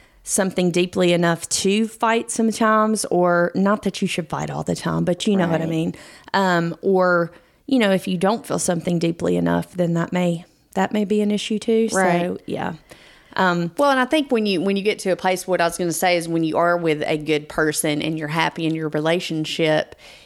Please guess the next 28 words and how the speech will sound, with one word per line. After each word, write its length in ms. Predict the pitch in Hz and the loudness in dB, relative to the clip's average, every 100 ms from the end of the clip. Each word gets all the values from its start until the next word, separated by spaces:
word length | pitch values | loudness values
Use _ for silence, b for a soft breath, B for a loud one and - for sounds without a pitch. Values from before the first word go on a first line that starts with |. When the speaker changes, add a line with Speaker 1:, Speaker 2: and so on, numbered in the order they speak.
| B | B
Speaker 2:
you, 300 | 180 185 175 - | -8 -4 -2 -2
um, 460 | 170 160 - - - _ _ _ _ | 0 0 -2 -6 -10 _ _ _ _
you 260 | - 180 196 | -8 -4 0
know 200 | 196 196 | 2 2
how 160 | 190 185 | 0 0
to 140 | 165 | 0
appreciate 680 | 147 - 196 - 175 151 - | -2 -2 -2 0 0 0 0
that 360 | 156 147 - 165 | 0 0 -2 -4
when 240 | 170 165 | -2 -2
you've 300 | 160 156 151 | -4 -6 -4
been 240 | 185 170 | -2 0
in 120 | 170 160 | 0 0
a 40 | |
relationship 960 | 156 156 156 151 151 151 160 151 - - B B B | 2 2 0 -2 -4 -2 -2 0 -2 -6 B B B
that 120 | 180 | -4
was 160 | 156 151 | -2 -4
really 300 | 165 175 165 | -2 0 0
bad 320 | 160 160 165 | 0 2 2
or 100 | 160 | 0
that 160 | 151 - | -2 -4
you 160 | 156 156 | -4 -4
weren't 300 | 156 165 156 | -2 -2 -2
happy 420 | 170 165 170 170 | -2 -2 -2 -2
in. 240 | 165 165 160 B B - | 0 -2 -4 B B -10
I 40 | |
think 300 | 160 165 160 | -4 -2 0
it's, 280 | 160 160 - - | -2 -2 -6 -2
um, 480 | 156 143 - - | 0 0 -2 -6